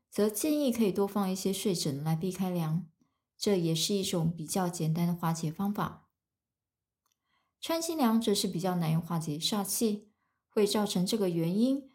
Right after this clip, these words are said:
主要是因为室内墙体在施作的时候，大部分都是跟着梁下走，然后在最靠近墙边梁下的位置开一道门。不懂风水的设计师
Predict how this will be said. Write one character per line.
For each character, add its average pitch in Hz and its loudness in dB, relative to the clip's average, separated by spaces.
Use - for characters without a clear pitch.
主 175 0
要 170 2
是 175 0
因 180 0
为 175 0
室 170 0
内 175 4
墙 160 2
体 160 -2
在 170 0
施 233 -2
作 247 2
的 185 -2
时 180 -2
候， 220 0
大 214 4
部 202 -2
分 196 0
都 196 -2
是 190 -2
跟 180 0
着 170 -2
梁 156 0
下 208 -2
走， - -6
然 262 4
后 349 0
在 302 2
最 294 0
靠 277 0
近 233 4
墙 185 0
边 254 0
梁 180 0
下 247 -2
的 202 0
位 208 0
置 - -4
开 175 -2
一 165 2
道 160 0
门。 156 0
不 254 4
懂 202 6
风 214 2
水 190 2
的 170 2
设 202 2
计 190 -2
师 247 0